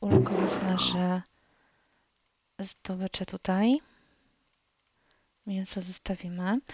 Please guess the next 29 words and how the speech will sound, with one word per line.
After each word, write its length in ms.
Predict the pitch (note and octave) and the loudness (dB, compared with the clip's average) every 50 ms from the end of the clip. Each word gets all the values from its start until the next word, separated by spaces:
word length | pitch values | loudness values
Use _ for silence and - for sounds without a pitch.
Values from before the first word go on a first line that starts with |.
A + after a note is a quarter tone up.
| - - - - - - | -16 -16 -18 -20 -18 -12
To 100 | - G3+ | -10 -6
za 140 | - - G#3 | -2 -2 -2
chwilę 240 | - - - G3 F3+ | -2 -2 -2 -2 -2
będziemy 320 | F#3+ F#3 F#3 F#3+ F#3 F#3+ | -2 -2 0 -2 -2 -2
przetapiać. 800 | - - - - - F3+ F3 - - F3+ F3 F#3+ A3 B3 - - | -2 -4 -4 -4 -4 -6 -6 -4 -4 -2 0 2 2 2 0 -2
To 120 | - F#3+ | -4 -6
są 200 | - - G3 F#3 | -4 -4 -6 -4
podstawowe 640 | - G3 - - - - F#3 F3+ F3+ F#3+ G3+ G#3 G#3 | -4 -6 -6 -6 -8 -6 -6 -4 -4 -2 -2 -2 -2
surowce. 720 | G#3+ - G#3+ G#3 G3+ G3+ G#3 - - - B3+ C4+ D4 E4 - - - - - - - - - - - - - - _ _ _ - G3 | -2 -2 -2 0 0 0 -2 -4 -2 2 6 6 6 4 2 -4 -20 -20 -20 -20 -20 -20 -20 -20 -16 -14 -14 -14 _ _ _ 0 4
E, 440 | G3 G3 G3 G3 F#3 F#3 F#3 F#3 G3 - | 4 6 6 4 4 2 0 0 0 4
pszenica 440 | - - A3+ G#3 G3+ G#3 - - F#3+ | 4 4 6 6 2 2 0 0 -2
będzie 220 | F#3+ F#3+ F#3 G3 | 0 0 2 2
nam 120 | F#3+ F#3+ F#3+ | 0 0 -2
potrzebna, 380 | - F#3+ - - F#3+ F#3+ F#3+ | -2 -2 -2 0 2 0 0
będziemy 280 | F#3 F#3+ F3+ F#3+ F#3+ F#3 | 0 0 -2 -2 -2 0
ją 180 | F#3 F#3 F3+ | -2 -2 -4
zaraz 420 | F3 - G3 - F#3 F#3 - - - _ - - | -2 -2 0 0 0 -2 -2 -6 -16 _ -8 -4
siać. 600 | - - - - A3 G3+ G3+ G#3 G#3 - - - | -2 -2 0 2 4 4 4 4 2 0 -2 0
No, 140 | A3 A3 | 0 2
możemy 280 | G#3 G3 F#3 F3+ F#3 F3+ | 2 2 0 0 -2 -4
też 160 | - - - | -4 -6 -6
posadzić 480 | - - F#3 - F3+ F3 F3 F3 - - | -6 -8 -10 -8 -6 -6 -6 -6 -8 -10
również 320 | - - - E3+ F3 F3 | -10 -10 -8 -8 -4 -2
ziemniaki. 600 | F3+ F3+ F#3 F#3+ F#3 F3+ F3 F3+ - - B3 D4 - - - _ - - - - - - - - - - _ _ - | 0 0 0 0 0 -2 -4 -4 -2 0 0 -2 -2 -4 -18 _ -20 -20 -20 -18 -18 -20 -20 -20 -20 -20 _ _ -4
Jabłka 520 | - G3+ G3 F#3+ - - - F#3+ F3+ F3+ F3+ - | 0 0 0 0 -2 -4 0 2 2 2 2 -2
to 140 | - F3+ | -2 -2
jest 420 | F3 F3 F3 F3 - - - - F3 | 0 0 -2 -2 -4 -4 0 0 0
jedzenie, 540 | F#3+ G#3 G#3 G3 - - F#3 F3+ F3+ F#3 F#3+ | 0 0 -4 -4 -2 0 0 0 0 0 0
szmaragdy 500 | - - F#3+ F3+ F3+ F3+ F3 - - | 0 0 0 0 2 2 0 -2 -4